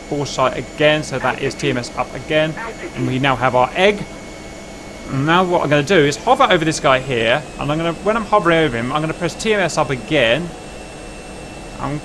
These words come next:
and there we go, we've converted him into a lock. That is now, um, an S T T lock, and if we wanna reject that, T M S down, and T M S up again, bring our egg up again. Remember, if this symbology doesn't show up, do a D M S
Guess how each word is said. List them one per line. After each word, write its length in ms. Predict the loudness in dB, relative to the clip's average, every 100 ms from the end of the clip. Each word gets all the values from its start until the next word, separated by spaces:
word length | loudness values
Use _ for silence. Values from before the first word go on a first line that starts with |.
| -4
and 160 | 0 4
there 80 | 4
we 60 |
go, 120 | 6
we've 160 | 4 2
converted 440 | -2 4 4 4
him 140 | 0 -2
into 600 | -2 -2 -2 0 0 2
a 60 | 2
lock. 260 | 2 2
That 160 | 0 0
is 140 | -2
now, 240 | 2 2 2 -6 -14 -14 -4
um, 320 | 2 4 4 0
an 120 | -2
S 240 | 0 0 0
T 140 | 0
T 240 | 4 6
lock, 200 | 8 6 4 -6 -6
and 260 | 0 0 0
if 80 | -2
we 100 | 0
wanna 200 | 0 0
reject 340 | 2 2 2
that, 180 | 2 0 -4 -14 -14 -14 -14 -12
T 120 | -6
M 60 | -4
S 120 | 0
down, 340 | 4 6 6 0 -12 -16 -10
and 380 | -4 0 0 -2 -4
T 100 | 0
M 80 | 0
S 140 | 2
up 80 | 2
again, 200 | 2 2 2
bring 140 | 2
our 100 | 4
egg 200 | 4 4
up 120 | 4
again. 320 | 2 2 2 2 -6 -12 0
Remember, 320 | 4 4 4
if 320 | 2 0 -2
this 140 | -2
symbology 540 | -2 0 2 4 2 0
doesn't 180 | -2 0
show 180 | 2
up, 140 | 2 2
do 100 | 0
a 60 |
D 200 | 2 2
M 120 | 2
S 120 | 2